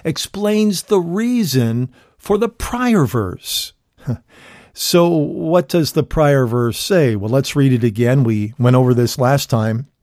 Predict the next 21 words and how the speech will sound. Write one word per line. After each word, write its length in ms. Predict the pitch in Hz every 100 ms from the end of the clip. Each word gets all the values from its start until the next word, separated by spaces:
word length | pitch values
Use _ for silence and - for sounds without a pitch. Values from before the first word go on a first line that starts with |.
| _ _ _ _ _ -
Romans 520 | 165 208 220 208 -
eight 220 | 170 185
twenty-one 640 | - 156 156 160 120 123 123
says, 460 | - 127 127 113 - - - _ -
"Because 440 | 143 202 202 190
the 100 | -
creation 760 | 151 - 190 190 240 208 - 233
itself 560 | 226 - 147 127 123 _
also 580 | 175 196 220 202 - 233
will 220 | 214 202
be 260 | 190 202 185
delivered 680 | 143 185 151 131 117 117 113 - -
from 240 | - 156 127
the 100 | 120
bondage 640 | 101 143 175 214 233 180
of 200 | 190 147
corruption 680 | - 156 139 123 - 135 127 - -
into 380 | - 156 170 156
the 120 | 123
glorious 800 | 120 113 127 160 160 156 151 147
liberty 760 | 143 120 180 233 139 117 104